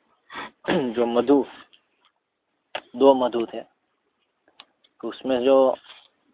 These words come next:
अरि मधु है, इसलिए अरिसूदन शब्द का मतलब क्या है? अरि मतलब शत्रु। तो आपने किसको मारा? अपने शत्रु मधु को मारा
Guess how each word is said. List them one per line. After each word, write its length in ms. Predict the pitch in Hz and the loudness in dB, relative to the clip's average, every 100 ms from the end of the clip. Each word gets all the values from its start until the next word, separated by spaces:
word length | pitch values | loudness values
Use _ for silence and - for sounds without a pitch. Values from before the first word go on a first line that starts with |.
| _ _ | _ _
अरि 240 | 139 156 185 | 6 6 4
मधु 260 | 143 117 | -2 -4
है, 120 | 110 104 | -6 -8
इसलिए 220 | - 113 | -2 0
अरिसूदन 460 | 113 113 107 104 | 0 -2 -8 -10
शब्द 220 | 92 95 92 | -10 -16 -18
का 60 | |
मतलब 400 | 92 87 _ 92 - | -20 -20 _ -20 -20
क्या 120 | 95 | -20
है? 60 | - _ - | -20 _ -2
अरि 240 | 123 135 | 0 2
मतलब 380 | 127 120 143 240 - _ _ _ _ _ - | 0 0 2 2 -2 _ _ _ _ _ -12
शत्रु। 260 | 110 - - _ _ _ _ _ _ - _ _ _ _ _ _ _ _ _ _ _ _ _ _ _ _ _ - | -10 -10 -14 _ _ _ _ _ _ -20 _ _ _ _ _ _ _ _ _ _ _ _ _ _ _ _ _ -8
तो 80 | - | 0
आपने 400 | 135 147 190 196 | 4 4 2 0
किसको 360 | 202 - - | 0 0 2
मारा? 400 | 135 104 98 - _ _ _ _ _ _ _ _ _ _ _ | 2 2 -2 -8 _ _ _ _ _ _ _ _ _ _ _
अपने 200 | 117 143 | -8 -6
शत्रु 400 | 135 135 - 175 | -2 -2 2 4
मधु 260 | 175 160 175 | 6 8 6
को 140 | 175 | 6
मारा 500 | 170 175 180 196 196 | 6 6 6 4 0